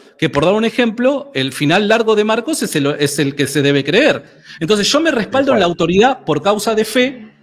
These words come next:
Speaker 1: yo me respaldo en la autoridad de la iglesia. Ahora la pregunta es, Gaby, más allá de que vos no conocés el tema, no conocés el
Speaker 2: Sí.
Speaker 1: tema,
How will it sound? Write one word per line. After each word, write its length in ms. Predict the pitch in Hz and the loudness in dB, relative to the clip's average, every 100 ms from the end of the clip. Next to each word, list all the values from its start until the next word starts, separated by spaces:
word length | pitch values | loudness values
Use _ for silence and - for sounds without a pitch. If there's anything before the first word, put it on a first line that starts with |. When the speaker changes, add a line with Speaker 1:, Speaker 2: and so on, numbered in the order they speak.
| - | -2
Speaker 1:
yo 160 | 233 | 0
me 80 | 262 | 2
respaldo 320 | 226 - 226 | 0 0 2
en 80 | 208 | 2
la 40 | 156 | 2
autoridad 360 | 156 147 269 | 0 2 4
de 60 | 220 | 4
la 80 | 156 | 2
iglesia. 380 | 143 - 110 - | -2 -2 -6 -2
Ahora 180 | 214 226 | 2 2
la 100 | 214 | 2
pregunta 320 | 208 269 247 | 0 2 2
es, 80 | 180 | 2
Gaby, 320 | 208 220 120 _ _ - | 2 0 -4 _ _ -4
más 180 | 208 254 | -2 0
allá 180 | 262 | 2
de 40 | 254 | 2
que 80 | 226 | 4
vos 180 | 247 | 4
no 140 | 220 247 | 2 2
conocés 540 | 247 220 175 139 - _ _ | 2 0 0 -2 -6 _ _
el 120 | 151 143 | -4 0
tema, 260 | 123 98 _ _ _ | -2 -4 _ _ _
no 140 | 160 233 | 0 2
conocés 320 | 240 214 151 | 2 0 -4
el 80 | 131 | -4
Speaker 2:
Sí. 60 | |
Speaker 1:
tema, 180 | 113 98 | -6 -8